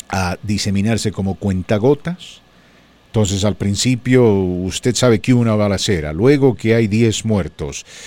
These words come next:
luego que entre los diez muertos hay siete estudiantes,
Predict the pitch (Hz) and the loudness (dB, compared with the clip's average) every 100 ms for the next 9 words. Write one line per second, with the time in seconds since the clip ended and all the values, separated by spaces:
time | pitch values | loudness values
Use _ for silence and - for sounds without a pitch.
0 | - - 127 143 135 127 110 110 104 117 | -16 2 4 6 4 4 2 0 2 2
1 | 123 110 120 113 113 113 101 - 120 - | 0 2 0 0 -2 -2 -2 0 0 0
2 | 104 - 95 90 85 71 80 78 | -4 -4 -4 -2 -4 -6 -10 -12